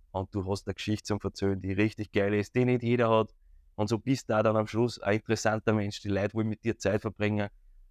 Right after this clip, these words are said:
Du hast ein Netzwerk, das ist riesig. Ich hab super viel Freund, wirklich gute Freund. Und das kommt ja nicht von irgendwo, sondern das ist einfach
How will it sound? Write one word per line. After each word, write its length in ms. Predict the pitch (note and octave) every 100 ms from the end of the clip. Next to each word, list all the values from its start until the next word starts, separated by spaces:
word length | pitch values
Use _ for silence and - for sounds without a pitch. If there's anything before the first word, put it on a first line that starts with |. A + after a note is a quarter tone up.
| _
Du 100 | -
hast 120 | G#2+ A#2+
ein 120 | A2
Netzwerk, 540 | G#2+ A2+ - G#2 -
das 140 | G#2 G#2
ist 180 | G2
riesig. 360 | F#2+ G#2+ G2+ F#2+
Ich 80 | G2+
hab 160 | G2+
super 500 | G2+ - - C3 -
viel 200 | A2+ A2+
Freund, 400 | G#2 G2 G2 G#2 - _ _ -
wirklich 400 | G#2+ - G#2+ -
gute 240 | A2 A2+
Freund. 340 | - F#2+ G#2 G2 _ _ - -
Und 140 | F#2
das 140 | G2 -
kommt 240 | G2+ A2
ja 80 | G#2+
nicht 200 | G2 F#2+
von 140 | G#2
irgendwo, 460 | G2 G#2 G#2 G2+ G2+
sondern 280 | G2+ G2 G2
das 140 | F#2+
ist 140 | G#2 G2+
einfach 360 | G2+ G2+ F#2+